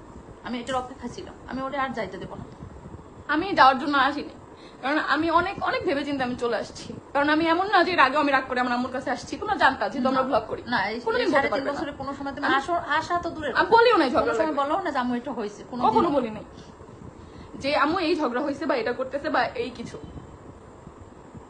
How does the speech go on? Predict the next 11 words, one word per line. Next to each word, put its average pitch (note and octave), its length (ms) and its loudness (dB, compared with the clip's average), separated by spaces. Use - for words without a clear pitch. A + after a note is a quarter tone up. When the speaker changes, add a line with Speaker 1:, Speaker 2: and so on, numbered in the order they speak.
Speaker 1:
সবার G3+ 280 -6
কপালে G3+ 320 -8
স্বামীর F#3+ 260 -10
সংসার G#3 320 -10
থাকে - 240 -6
না। - 40 -16
Speaker 2:
তুমি C#4+ 140 -4
ইনকাম C#4+ 300 -2
করো C#4+ 220 2
তাই A3+ 200 0
তোমার A3+ 140 -6